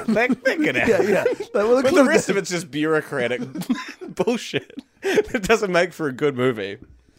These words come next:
Speaker 1: But you know what does make for a good movie? A, a suitcase full of w-, full of f-, fantastical beasts.
Speaker 2: Yeah, so let's, let's quickly
Speaker 1: And
Speaker 2: s-
Speaker 1: who, when to find them.
Speaker 2: <laughs> let's quickly sum up what we saw.
Speaker 1: Okay.
Speaker 2: We saw, um,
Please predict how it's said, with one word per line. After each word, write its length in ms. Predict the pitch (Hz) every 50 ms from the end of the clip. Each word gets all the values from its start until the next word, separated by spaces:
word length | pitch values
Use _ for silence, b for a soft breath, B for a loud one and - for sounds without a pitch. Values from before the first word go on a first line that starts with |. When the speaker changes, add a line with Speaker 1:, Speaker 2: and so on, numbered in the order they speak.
| b b b b b b b b b b b
Speaker 1:
But 80 | 135
you 80 | 143 175
know 60 | 226
what 80 | 226 147
does 200 | 165 180 190 196
make 160 | 208 160 123
for 120 | - 127
a 40 | 110
good 180 | 104 110 104 101
movie? 360 | 107 104 101 101 101 98 - - _ -
A, 100 | 117 - _ _ _ _
a 140 | - 107 104
suitcase 720 | - - - - - 165 185 - - - 277 - 190 185 -
full 240 | - - 131 117 110
of 100 | 107 98
w-, 240 | 104 107 110 113 - - -
full 240 | 117 - - 107 101
of 240 | 98 98 - - _ _ _ _
f-, 60 | -
fantastical 1200 | - - - - - - - 175 - - 123 107 110 120 - 160 175 185 - - 240 - 277 330 247
beasts. 300 | 175 135 90 90 - 175
Speaker 2:
Yeah, 220 | 160 147 135 131 131
so 140 | 131 202
let's, 180 | 233 240 196 208
let's 260 | 247 220 - - 190
quickly 200 | - - 269 247
Speaker 1:
And 80 | - 131
Speaker 2:
s- 100 | 120 98
Speaker 1:
who, 180 | - 156 196
when 440 | 226 220 233 262 285 302 311 311 320 254
to 100 | 320 277
find 380 | - - 127 101 101 92 95 -
them. 320 | - 98 - - 247 214 - _ - 277
Speaker 2:
<laughs> 140 | _ _
let's 160 | - 247 220 -
quickly 260 | - 269 247 233 214
sum 200 | 180 190 175 170
up 160 | 160 156 147
what 180 | 156 170 156 143
we 140 | 147 147 156
saw. 280 | - - 156 131 117 - -
Speaker 1:
Okay. 300 | - 120 131 - - -
Speaker 2:
We 100 | 190 214
saw, 340 | - 254 220 196 185 165 143 B B B B B B - -
um, 440 | 156 151 156 156 151 147 147 147